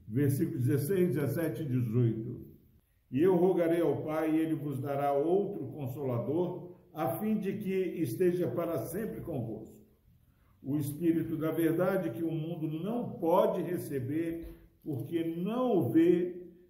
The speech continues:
nem o conhece. Vós o conheceis, porque ele habita convosco e estará em vós. Não vos deixarei órfãos, voltarei para vós outros."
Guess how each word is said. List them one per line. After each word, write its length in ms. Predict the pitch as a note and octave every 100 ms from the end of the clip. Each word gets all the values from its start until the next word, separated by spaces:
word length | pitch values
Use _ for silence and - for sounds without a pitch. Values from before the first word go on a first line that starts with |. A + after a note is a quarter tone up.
| -
nem 460 | C3+ D#3 B3 C4
o 140 | A#3+ -
conhece. 600 | F#3 C3+ A#2 - - - G2+
Vós 420 | G#2+ D3 F#3+ F#3+
o 120 | E3
conheceis, 1000 | - D3 C3 B2 - E3 F3+ G3+ - - - - _
porque 320 | D#3+ C#3+ -
ele 200 | F#3 F3+
habita 560 | F3 C#3 A#2 G3 A#3+ G#3
convosco 880 | - E3+ A#2+ C3 D#3+ E3 - F3 E3
e 120 | D#3
estará 460 | D3+ - D3 C3+ D3+
em 160 | D3 A#2
vós. 480 | G#2+ - - - - _ _ _
Não 460 | - D3 E3+ A#3 B3
vos 180 | G3+ D#3
deixarei 480 | F#3+ - F3+ F#3 F#3+
órfãos, 920 | E3+ F#3+ F3+ - G#2+ - - - _ _ -
voltarei 920 | G#2+ D#3+ F3 D#3+ C#3 C3+ D3+ D3+ B2
para 220 | C#3 C3+
vós 360 | B2 C3 A#2 G#2+
outros." 640 | G2+ - - - - -